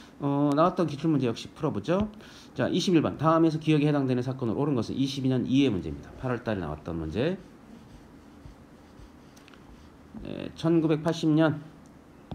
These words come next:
자, 연도 간격을 좀 살짝 말씀드리면요. 오십 년대는 이승만, 육십 년대, 칠십 년대는 박정희, 그다음 팔십 년대는 지금 이렇게 이제 전두환하고 노태우가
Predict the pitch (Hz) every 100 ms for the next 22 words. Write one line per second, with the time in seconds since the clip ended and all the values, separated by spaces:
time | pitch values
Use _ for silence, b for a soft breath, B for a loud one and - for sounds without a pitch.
0 | - - B - 147 101 190 190 175 165
1 | 151 127 151 156 147 113 - 113 107 98
2 | 101 127 175 170 B B B 139 160 165
3 | 170 160 156 147 156 156 151 170 202 208
4 | 208 208 190 123 123 110 101 120 185 -
5 | B B 165 170 202 185 165 165 175 160
6 | 147 135 110 107 110 160 180 151 127 127
7 | 104 120 170 B B 117 98 202 202 190
8 | 170 147 139 143 143 135 113 104 - 98
9 | 95 - 107 113 131 95 85 82 117 110
10 | 110 110 101 87 110 165 160 104 110 107
11 | 92 143